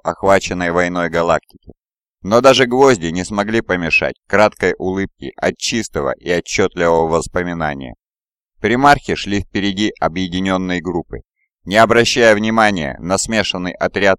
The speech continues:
из восьмой роты Кхарна и испепелителей Аргела Тала.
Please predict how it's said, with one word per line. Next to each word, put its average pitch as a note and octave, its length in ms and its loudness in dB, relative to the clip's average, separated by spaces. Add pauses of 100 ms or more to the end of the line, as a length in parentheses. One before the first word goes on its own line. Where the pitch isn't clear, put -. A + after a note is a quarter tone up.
(160)
из F2 180 -6
восьмой F#2+ 380 -2
роты F#2 300 0
Кхарна E2 580 0
и F2+ 200 -6
испепелителей F2 960 -6
Аргела E2+ 460 -2
Тала. C#2+ 380 -2